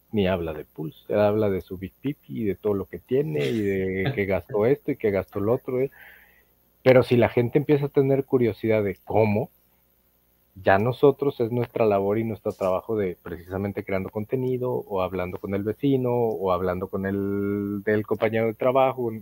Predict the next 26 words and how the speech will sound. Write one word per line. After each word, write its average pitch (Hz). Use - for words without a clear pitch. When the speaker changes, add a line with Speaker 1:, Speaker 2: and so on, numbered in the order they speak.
Speaker 1:
¿sabes 98
qué? 143
Es 80
que -
Hex -
es 92
así, 131
funciona 95
así, 117
como 98
trabaja. 98
Si 98
te -
fijas, 120
ya 117
no 143
habla, 139
más 117
que -
cuando 95
lo 95
entrevistan, 123
habla 98
de 90
su 90
producto. 95